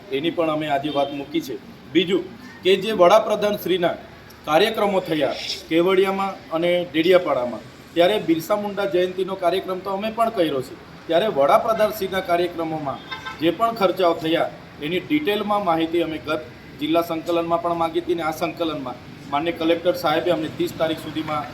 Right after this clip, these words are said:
એ માહિતી મળવા, મળી જશે, એવી આશ્વાસન અને બાહેધરી આપી છે. સાથે કિ-, અ, ગરુડેશ્વર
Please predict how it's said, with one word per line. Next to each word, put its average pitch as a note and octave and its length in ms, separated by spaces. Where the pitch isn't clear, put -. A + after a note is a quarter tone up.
એ C#3+ 40
માહિતી D3+ 380
મળવા, D3+ 340
મળી D3 180
જશે, E3 320
એવી D#3 240
આશ્વાસન D#3+ 440
અને D3+ 180
બાહેધરી D#3 460
આપી D#3 220
છે. - 420
સાથે E3 260
કિ-, - 320
અ, D#3 120
ગરુડેશ્વર G3+ 680